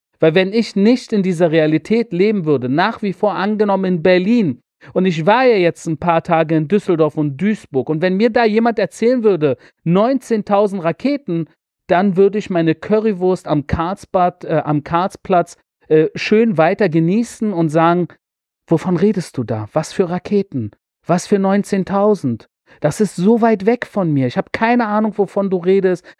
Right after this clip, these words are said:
Das betrifft mich nicht. Ich kann's mir nicht vorstellen und lass mich bitte meine Currywurst weiter essen.“ Und weil ihr euch natürlich das alles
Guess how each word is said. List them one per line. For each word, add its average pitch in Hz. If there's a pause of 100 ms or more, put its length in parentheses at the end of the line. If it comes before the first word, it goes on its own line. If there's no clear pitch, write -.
Das 208
betrifft -
mich 226
nicht. 214 (200)
Ich 220
kann's 240
mir 226
nicht 202
vorstellen 208 (220)
und 170
lass 190
mich 185
bitte 190
meine 156
Currywurst 135
weiter 117
essen.“ 104 (1040)
Und 147
weil 233
ihr 214
euch 180
natürlich 175
das -
alles 165